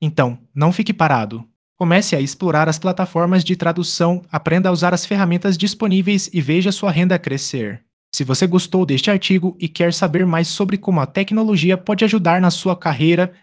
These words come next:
não deixe de conferir outros conteúdos na agência Novo Foco. O conhecimento é a chave para o sucesso.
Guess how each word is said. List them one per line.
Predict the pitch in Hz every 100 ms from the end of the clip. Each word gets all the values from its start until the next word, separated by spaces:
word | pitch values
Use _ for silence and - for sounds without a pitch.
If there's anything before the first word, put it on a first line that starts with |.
| -
não | 165
deixe | 156 175 190
de | 180
conferir | 185 190 - 196 190
outros | 180 185 190 -
conteúdos | 196 196 196 208 196 170
na | 170
agência | 180 180 170 160
Novo | 160 180 185
Foco. | - 139 110 - - - _ _ -
O | 196
conhecimento | 240 208 196 160 180 190 202
é | 190
a | 190
chave | - 170 165 175
para | 180 185
o |
sucesso. | 175 160 - 127 113 -